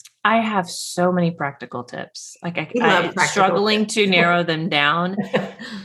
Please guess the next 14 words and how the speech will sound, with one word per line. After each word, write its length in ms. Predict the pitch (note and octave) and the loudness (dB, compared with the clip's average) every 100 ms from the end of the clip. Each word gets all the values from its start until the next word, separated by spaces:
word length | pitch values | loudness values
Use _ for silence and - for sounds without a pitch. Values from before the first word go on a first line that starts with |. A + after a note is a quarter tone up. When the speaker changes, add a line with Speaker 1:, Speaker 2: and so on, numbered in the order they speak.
| - _ - | -18 _ -4
Speaker 1:
You 300 | G#3 C#4 C#4+ | 2 2 4
mentioned 400 | B3 A#3 A#3 G#3 | 2 2 2 2
something 320 | G#3 F#3+ F3+ | 2 2 0
about 380 | D#3+ D#3+ E3 A2 | 2 2 0 0
your 180 | E3 - | -2 -2
age. 300 | F#3+ F#3 F3 | 2 2 2
So 120 | - | 0
I 120 | - F#3+ | 0 0
think 360 | - B3 C#4+ | 0 0 2
those 160 | A#3+ G#3+ | 2 2
practical 400 | G3 F#3 - F3+ | -2 -2 -4 -6
tips 400 | - F3+ - - | -4 -4 -6 -4
actually 560 | F#3+ A3+ - C4 B3+ F#3+ | 0 0 0 0 0 0
change 720 | - - E3+ F#3+ A#3 B3+ | -4 -4 0 2 0 -2